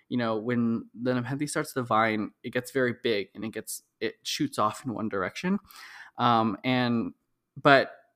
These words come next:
kind of closer to the root ball, another node most likely will activate, and you'll have kind of two plants or multiple plants on the same pot. And so, for example, um, if you have an old plant, you may have a large basal, which is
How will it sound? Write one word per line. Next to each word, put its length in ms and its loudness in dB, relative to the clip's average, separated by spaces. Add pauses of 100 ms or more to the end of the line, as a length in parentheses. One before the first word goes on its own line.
(220)
kind 200 6
of 140 2
closer 400 6
to 120 0
the 120 2
root 200 2
ball, 300 6
another 400 4
node 460 4
most 340 2
likely 300 -2
will 180 0
activate, 640 -2 (380)
and 320 -2
you'll 200 2
have 280 4
kind 160 0
of 120 0
two 240 0
plants 640 -4 (100)
or 100 0
multiple 420 2
plants 600 -6 (120)
on 320 -2
the 60 -6
same 280 -8
pot. 280 -4 (160)
And 120 -8
so, 140 -2
for 160 -4
example, 580 -4 (360)
um, 340 0
if 120 -12
you 60 -2
have 140 -2
an 120 -2
old 280 -2
plant, 240 0
you 100 2
may 120 0
have 200 -2
a 60 0
large 480 0
basal, 340 -2
which 160 -2
is 160 -10